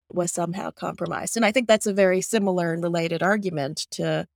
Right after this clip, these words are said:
the, the argument that was made in Turinija, that both the, uh, uh, freedom of the voter and the freedom of the political party is somehow hampered by the parity rule,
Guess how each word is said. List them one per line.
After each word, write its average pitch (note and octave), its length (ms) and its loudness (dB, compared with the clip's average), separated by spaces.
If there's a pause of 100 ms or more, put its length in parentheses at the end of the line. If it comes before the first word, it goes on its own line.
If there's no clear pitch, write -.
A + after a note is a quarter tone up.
(260)
the, E3 260 4
the F3 120 4
argument D#3+ 400 -2
that - 120 -2
was F3 140 -4
made E3 400 0 (340)
in E3+ 180 -4
Turinija, F3+ 580 0
that - 320 0
both E3 380 -2
the, E3 260 0
uh, D#3+ 160 0
uh, E3 180 0
freedom F#3+ 420 2
of E3+ 120 -2
the F3 100 0
voter F3+ 520 2
and E3+ 160 -4
the E3+ 40 -6
freedom E3 380 -4
of D#3+ 100 -8
the E3 80 -10
political - 380 -8
party G#3 520 -2 (220)
is - 120 -8
somehow E3+ 380 -4
hampered E3+ 560 -6 (340)
by C#3+ 500 2 (200)
the E3 100 -4
parity E3 460 -4
rule, G#3 420 2